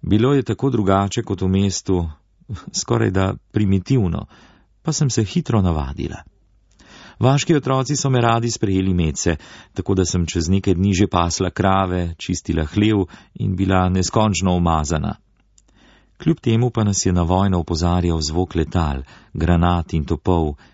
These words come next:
iz bližnje Gornje Radgone. Kmetje so bili prestrašeni in govorilo se je,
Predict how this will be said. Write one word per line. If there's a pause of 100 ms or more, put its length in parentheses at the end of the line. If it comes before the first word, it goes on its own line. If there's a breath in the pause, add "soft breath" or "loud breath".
(140 soft breath)
iz
bližnje
Gornje
Radgone. (1120 soft breath)
Kmetje
so
bili
prestrašeni
in
govorilo
se
je,